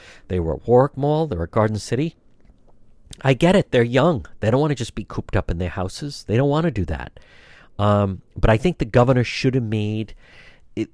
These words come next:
it, it's one school that we know of where a student had it. I think, my opinion, Governor Raimondo should have made a more concerted effort. Maybe she,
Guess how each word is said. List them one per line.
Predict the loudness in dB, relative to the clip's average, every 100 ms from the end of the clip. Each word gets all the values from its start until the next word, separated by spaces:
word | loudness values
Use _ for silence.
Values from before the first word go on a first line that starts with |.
| -4
it, | -4 -4
it's | -6 -4
one | -2 6 8 6 2
school | -4 0 2 0 -4 -4
that | -2
we | -2
know | -2 0 -2
of | -4 -10 -2
where | 0
a | 0
student | 0 0 0
had | 0 0 0
it. | -4 _ _ _ -20 -20 _
I | 4 4
think, | 2 -4 -4 -2
my | 2 2
opinion, | 0 -2 -4 0
Governor | 4 6 4
Raimondo | 0 -2 -4 -6
should | -6 -2 -2 -2
have | -2
made | -4 -6 -8 -6
a | -6
more | 0 0 0
concerted | -4 -10 -2 0 0
effort. | -2 -4 -6 -8 -20 -20 -8
Maybe | 0 2 2 0 -2 -4 _ _ _
she, | -12 -6 -2 -2 -4